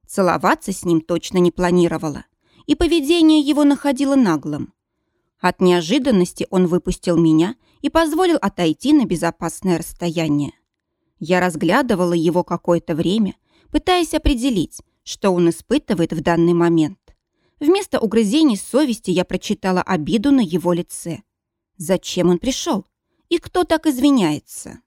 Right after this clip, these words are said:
«Наверное, тебе лучше уйти», старалась говорить спокойно, чтобы не злить его. Поняла, что даже примерно не могу предугадать его реакцию. Вдруг стало страшно, что он может повести себя непредсказуемо.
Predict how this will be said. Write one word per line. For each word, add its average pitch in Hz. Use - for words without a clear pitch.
«Наверное, 214
тебе 285
лучше 311
уйти», 302
старалась 190
говорить 170
спокойно, 190
чтобы 330
не 247
злить 185
его. 175
Поняла, 185
что 330
даже 359
примерно 226
не 190
могу 185
предугадать 175
его 175
реакцию. 170
Вдруг 185
стало 175
страшно, 220
что -
он 180
может 190
повести 180
себя 170
непредсказуемо. 165